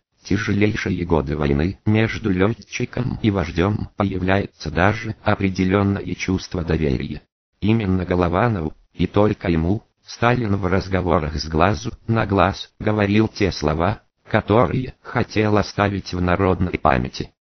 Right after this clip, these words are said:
Это, несомненно, делает мемуары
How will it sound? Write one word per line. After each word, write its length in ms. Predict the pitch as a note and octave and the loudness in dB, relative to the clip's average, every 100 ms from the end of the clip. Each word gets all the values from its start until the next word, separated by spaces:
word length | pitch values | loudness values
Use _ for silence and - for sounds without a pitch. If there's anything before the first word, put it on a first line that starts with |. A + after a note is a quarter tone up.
| _ | _
Это, 360 | - C3 - - _ _ | -2 -2 -2 -10 _ _
несомненно, 800 | D2 F2+ F#2+ F2+ F#2 B2 A2 F#2 - _ | -2 0 2 2 2 2 0 -2 -8 _
делает 480 | B1+ D#2 A2 G2+ F2 | -4 -2 0 0 0
мемуары 640 | F2 E2 D#2+ G2 F2 G#2 | 0 2 4 4 2 -4